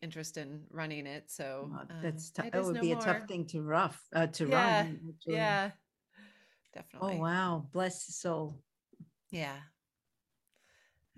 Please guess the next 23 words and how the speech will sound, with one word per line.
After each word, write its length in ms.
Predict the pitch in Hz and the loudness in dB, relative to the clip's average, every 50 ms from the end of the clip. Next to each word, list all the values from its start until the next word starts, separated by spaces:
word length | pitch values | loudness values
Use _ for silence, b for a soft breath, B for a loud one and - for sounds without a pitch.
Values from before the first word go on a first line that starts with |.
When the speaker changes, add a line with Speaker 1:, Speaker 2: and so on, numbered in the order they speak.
| - - | -8 -4
Speaker 2:
Ma-, 200 | 180 214 226 127 | 0 0 0 0
so 480 | 160 - - 233 214 214 208 - - - b b b b _ _ _ - | 0 4 8 10 10 10 8 6 2 -6 b b b b _ _ _ 4
let 140 | 220 277 370 | 4 4 6
me 160 | 392 320 247 | 6 6 6
ask 220 | 254 302 - - | 6 4 4 2
you, 80 | 254 190 | 4 8
I, 360 | 180 185 175 - 113 170 185 | 8 8 8 8 8 6 6
I, 60 | 180 - | 6 8
I 60 | 196 214 | 8 8
know 100 | 220 233 | 10 10
you, 380 | 233 226 226 208 196 190 - - | 8 8 6 6 6 4 0 -2
you 240 | 180 190 190 180 175 | -2 2 4 8 10
also 340 | 170 175 185 - - 202 180 | 8 8 8 6 4 4 4
do 200 | 156 170 170 175 | 6 4 4 6
mindfulness 840 | 190 165 156 143 151 151 - - 151 156 175 214 214 - - - - - | 6 6 4 4 2 0 -2 -2 0 2 2 0 0 -4 -8 -8 -6 -2
and, 220 | - 165 160 156 | 0 0 0 0
and 260 | - 156 165 165 156 151 | 0 0 0 0 0 0
Speaker 1:
I 0 | |
Speaker 2:
you're 180 | 156 160 160 | 2 2 2
a 40 | 156 | 4
Speaker 1:
do. 0 | |
Speaker 2:
meditation, 920 | 156 156 156 175 175 175 - 165 156 156 156 - 165 160 160 151 - - _ _ _ - | 4 4 4 2 2 2 2 2 2 2 -2 -2 -2 -2 -2 -2 -4 -8 _ _ _ -2
uh, 300 | 147 139 135 127 127 | 0 0 2 0 0